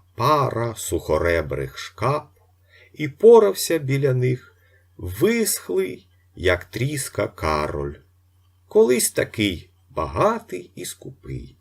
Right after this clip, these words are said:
А Густик порядкував у своїй господі гарно і розумно. Він пам'ятав, як колись бідував і помагав усім біднякам, що приходили до нього. За це...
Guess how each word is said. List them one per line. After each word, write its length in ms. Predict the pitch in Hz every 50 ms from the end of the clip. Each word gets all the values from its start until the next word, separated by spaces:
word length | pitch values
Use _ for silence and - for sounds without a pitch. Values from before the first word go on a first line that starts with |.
| _ _ _ _ _ _ _ _ _ _ _ _ _ _ _
А 120 | 151 180
Густик 680 | 185 175 202 226 220 - - - - - - - - - _ _ _ _ _ _ _ _ _ _ _ _
порядкував 680 | _ 220 247 247 233 226 - - 240 226 247 247 240 202
у 60 | 151 110
своїй 420 | - - - 87 87 85 80 71
господі 640 | 67 80 80 - - - - 101 95 90 - 64
гарно 600 | - 85 120 185 208 208 196 - - 147 - 69 -
і 100 | - 220
розумно. 800 | - - 67 64 - 87 92 120 147 151 131 123 117 113 110 101 - _ _ _ _ _ _
Він 240 | 90 104 139 180 185
пам'ятав, 960 | - - 208 202 202 202 214 214 214 - 233 254 269 262 233 190 - - - _ _ _
як 300 | 73 85 85 82 - -
колись 440 | - 85 82 82 87 85 80 67 67
бідував 760 | 65 80 76 85 80 69 64 98 127 151 147 139 131 131 - - - _ _ _ _
і 80 | 98
помагав 720 | 87 - 85 85 85 80 76 80 92 107 113 104 - - -
усім 460 | 73 - - - - 87 90 82 76 - _ _ _ _ -
біднякам, 840 | - 78 71 71 73 80 78 - - - 65 67 67 65 64 - - _ _ _ _ _
що 280 | - - - 82 73
приходили 720 | 67 - 82 80 - - 90 87 78 69 67 69 67 67
до 160 | 65 - 78
нього. 480 | 73 76 73 69 62 55 - 64 62 - - _ _ _ _ _ _ _ _ _ _ _ _ _
За 200 | - 113 143 165
це... 380 | 160 - - 233 233 233 226